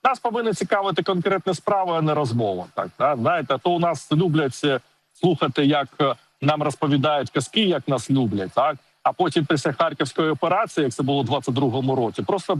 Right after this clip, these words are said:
припинили постачати зброю нам, так? Або от є книга Вудрофа, який писав, що, е, під час Херсонської операції, так, е, американці просто зупинили Україну, е, тому що двадцять тисяч військових там оточили.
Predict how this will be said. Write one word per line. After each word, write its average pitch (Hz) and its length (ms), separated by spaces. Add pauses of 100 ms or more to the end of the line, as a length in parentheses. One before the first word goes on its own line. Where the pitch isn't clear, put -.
припинили 165 480
постачати 156 540
зброю 113 480
нам, 90 260
так? 139 260 (380)
Або 170 300
от 160 160
є 160 80
книга 151 340
Вудрофа, 151 720 (340)
який 135 260
писав, 156 440
що, 135 460 (200)
е, - 40
під 151 100
час 170 300
Херсонської 180 600
операції, 123 680
так, 151 240
е, - 480
американці 160 600
просто 175 300
зупинили 180 680
Україну, 120 760 (300)
е, 123 180
тому 160 200
що 160 120
двадцять 170 320
тисяч 175 300
військових 127 500
там 117 200
оточили. 104 640